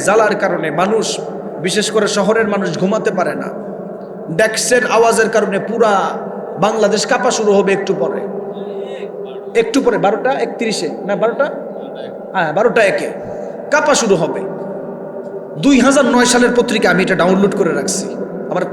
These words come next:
কথাগুলোর রেফারেন্স আমি রাখি, দুই হাজার নয় সালের পত্রিকা আমি রাখছি। দুই হান-, দুই হাজার নয় সালের পত্রিকার মধ্যে আসছেন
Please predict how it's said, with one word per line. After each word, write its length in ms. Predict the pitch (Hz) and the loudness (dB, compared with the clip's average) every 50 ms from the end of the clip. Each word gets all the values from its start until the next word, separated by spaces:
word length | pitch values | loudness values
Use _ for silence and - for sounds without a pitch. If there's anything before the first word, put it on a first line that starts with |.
| - - | -4 -2
কথাগুলোর 420 | 208 - - 214 214 220 226 208 | -2 0 0 0 2 2 4 4
রেফারেন্স 420 | 190 190 185 214 208 220 208 - 208 | 4 4 2 2 0 0 0 -2 -2
আমি 120 | 190 185 | 0 0
রাখি, 180 | 175 - 160 151 | 0 -2 -2 -2
দুই 180 | - 185 202 180 | -2 0 0 0
হাজার 280 | 170 190 196 208 196 | 0 -2 -2 -2 -2
নয় 200 | 185 185 185 190 | -2 -2 -2 -2
সালের 240 | - - 208 208 180 - | 0 0 -2 0 0 0
পত্রিকা 340 | 208 - - 185 170 180 156 | -2 -2 -2 -4 -2 -2 -2
আমি 120 | 147 147 | -2 -2
রাখছি। 300 | 143 139 - - - - - - - - - - - - - - - - | -4 -4 -4 -6 -8 -8 -8 -10 -10 -12 -12 -12 -12 -12 -12 -12 -10 -6
দুই 180 | 160 233 254 214 | -4 -2 -2 0
হান-, 300 | 180 240 269 269 240 - - 175 | 0 0 0 0 -2 -4 -4 -4
দুই 100 | 202 233 | -2 0
হাজার 280 | 196 220 247 247 285 247 220 208 | 0 0 2 2 2 2 2 0
নয় 160 | 214 220 208 | 0 0 0
সালের 280 | - 226 247 247 220 247 - | 0 0 0 0 0 0 0
পত্রিকার 360 | 233 - 208 208 202 214 180 | -2 0 -2 -2 -2 -2 -2
মধ্যে 240 | 180 202 170 208 208 | -2 -2 -2 -2 0
আসছেন 340 | 185 170 - - 180 160 | 0 0 -2 -2 -2 -4